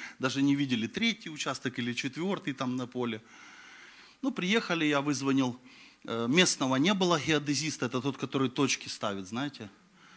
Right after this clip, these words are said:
Э, вызвонили, какой-то мне кто-то дал, даже не помню кто, он приехал, отбил эти,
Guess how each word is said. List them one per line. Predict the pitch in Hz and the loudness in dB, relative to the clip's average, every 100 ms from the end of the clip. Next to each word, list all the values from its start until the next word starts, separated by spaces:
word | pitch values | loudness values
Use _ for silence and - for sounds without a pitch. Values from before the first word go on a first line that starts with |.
| - - - - - | -20 -20 -20 -20 -20
Э, | - 113 107 107 104 101 98 95 - _ _ _ - | -12 -6 -4 -4 -4 -6 -6 -10 -18 _ _ _ -10
вызвонили, | 156 208 151 131 127 120 | -2 0 4 4 4 2
какой-то | - 123 120 | 0 -2 0
мне | 120 120 | 0 -2
кто-то | - 127 123 | -2 -4 -4
дал, | 113 143 120 | 0 0 0
даже | 110 107 | -4 -2
не | 120 | -2
помню | 117 120 117 110 | -2 -2 -2 -2
кто, | - 151 | -4 -6
он | 127 | -6
приехал, | 101 113 135 151 113 | -8 -6 -4 -4 -4
отбил | 107 110 123 117 | -6 -4 -2 -2
эти, | 110 117 | -2 -4